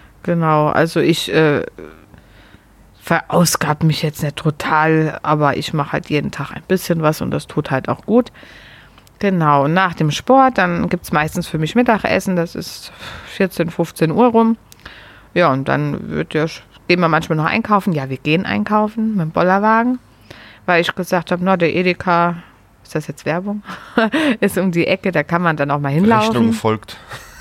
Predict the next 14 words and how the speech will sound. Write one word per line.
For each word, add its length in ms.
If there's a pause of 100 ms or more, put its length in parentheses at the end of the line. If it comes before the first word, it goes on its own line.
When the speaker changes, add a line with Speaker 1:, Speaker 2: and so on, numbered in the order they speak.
(380)
Speaker 1:
<laughs> 80 (1120)
Ähm, 640 (140)
also 300 (380)
viel 200
zu 140
Fuß 440
oder 160
sind 120
ja 80
eh 180
viel 220
spazieren 500
oder 180
draußen. 540